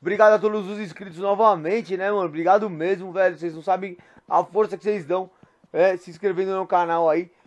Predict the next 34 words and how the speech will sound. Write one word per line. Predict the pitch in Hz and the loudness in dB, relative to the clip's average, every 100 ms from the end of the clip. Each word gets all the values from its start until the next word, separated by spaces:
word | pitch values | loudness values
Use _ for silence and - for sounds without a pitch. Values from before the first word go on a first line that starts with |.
| _ | _
E | 196 | -10
o | 220 | 0
sorteio | 247 220 170 196 | 4 4 4 0
vai | 196 | 0
ser | 175 | -2
na | 196 190 | -2 0
quarta-feira. | 185 196 208 - 180 170 101 _ _ _ _ _ _ _ _ _ _ _ - | 0 4 2 2 -4 -4 -4 _ _ _ _ _ _ _ _ _ _ _ 2
Eu | 220 | 4
já, | 220 214 | 4 2
eu | 208 233 | 2 2
já | 233 | 4
gravei | 214 196 190 | 4 2 0
essa | 185 214 | 0 -2
parte, | - 202 208 - | 2 0 0 -4
porém, | - 233 185 185 220 _ _ _ - | 0 2 2 -2 -6 _ _ _ -4
né, | 170 | -2
brothers? | 190 180 151 123 117 | 0 0 0 -2 -8
É, | 135 156 156 156 151 151 147 | 2 6 6 8 6 6 4
eu | 160 | 0
tô | 170 | 0
gravando | 190 202 202 190 | 2 2 2 -2
de | 190 | -4
novo, | 185 196 - _ _ | -4 -4 -8 _ _
então | - 175 | -8 -6
vocês | 180 | -4
podem | 208 214 214 | -2 0 0
ver | 160 196 196 | -2 -4 -4
que, | 190 208 _ _ _ _ _ - | -12 -16 _ _ _ _ _ 0
é, | 160 160 160 151 151 147 147 143 139 139 135 131 131 123 120 113 110 107 104 98 _ _ _ _ _ - - | 4 6 4 2 0 0 -2 -2 -2 -2 -2 -2 -2 -2 -4 -6 -8 -10 -12 -16 _ _ _ _ _ -10 0
pode | 202 220 | 0 4
ver | 214 | 4
ali | 196 | 4
no | 196 202 | -2 -8
dinheiro, | 175 190 190 233 165 95 | -8 -2 6 6 4 -4